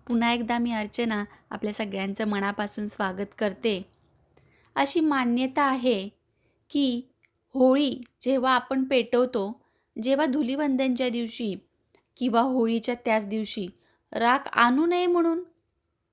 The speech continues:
किंवा ती राख घरात आणा असे अनेक जण सांगतात आहेत. नेमकं काय आहे यामागचं कारण किंवा कितपत खरं आहे? कोणी म्हणतं, "ही राख अजिबात घरी आणू नका,"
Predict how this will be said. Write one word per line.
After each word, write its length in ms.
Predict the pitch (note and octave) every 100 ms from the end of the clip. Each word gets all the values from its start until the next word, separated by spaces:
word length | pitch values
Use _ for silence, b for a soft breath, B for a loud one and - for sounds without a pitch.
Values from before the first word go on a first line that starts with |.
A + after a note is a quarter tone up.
| _ _ _ -
किंवा 400 | D#4 F4+ F4+ D4+ b b b
ती 120 | E4+
राख 280 | F4 C#4+ C#4 D4+ A#3+
घरात 360 | A3+ B3 C#4 C#4
आणा 400 | - C4 D#4 C4+ B3+ b b -
असे 220 | E4+ G4
अनेक 320 | F4+ F4+ F#4
जण 280 | D#4 E4+ E4
सांगतात 480 | E4 C#4 C4 C4 C4
आहेत. 140 | A#3+ A#3 - _ _ _ _ _ _
नेमकं 360 | C#4 E4+ F4 A4
काय 320 | A4 F#4 F#4
आहे 120 | D4
यामागचं 500 | B3+ B3 A#3 - A#3
कारण 460 | A3 G#3+ G3+ F#3+ F#3 _ _ _ -
किंवा 200 | D#4+ E4+
कितपत 800 | E4+ _ F4 F4 F4+ G#4+ G#4+ -
खरं 300 | D#4 D4+ D4
आहे? 360 | C4+ A#3+ A3+ A3+ _ _ _ _ _ _ _ _ _ _ _ _ _
कोणी 260 | - D4 D4+
म्हणतं, 300 | D4 C4+ C#4+
"ही 200 | C#4 C#4+
राख 180 | C#4+ C4+
अजिबात 420 | C4 A3+ B3 C#4
घरी 260 | C4 C#4
आणू 200 | C#4 C4+ C4+
नका," 460 | C4+ C4 B3+ B3+